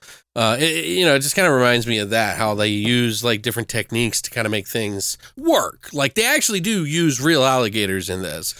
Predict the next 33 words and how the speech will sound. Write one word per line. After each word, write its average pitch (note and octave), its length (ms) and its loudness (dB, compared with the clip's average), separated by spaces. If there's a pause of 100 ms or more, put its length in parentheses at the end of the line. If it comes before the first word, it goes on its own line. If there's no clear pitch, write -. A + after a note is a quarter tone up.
They C#3 100 2
also D#3 240 0
have C#3+ 160 2
a B2+ 60 -4
big B2 320 -2
practical C3+ 500 0
effects D#3 380 0
one, G2 260 -2
too, G#2 400 2 (340)
uh, A2 280 2
that, G#2 320 0
you C#3+ 120 0
know, F#2+ 220 0 (680)
surprisingly, D3 920 0
they B2 140 2
made A#2+ 280 0
work. C3+ 400 0
And A#2 240 -4
when B2 140 -2
I A#2+ 260 -2
actually C#3 360 -2
did A#2+ 280 -4
research A#2+ 520 -2
on G#2+ 360 -2 (120)
this A#2+ 240 -4
movie A#2 320 0
and, G#2 100 -2
like, F#2+ 180 -2
how G#2 180 0
they G2+ 120 -2
made G2+ 220 0
it D3 80 -2
work, F#3 380 0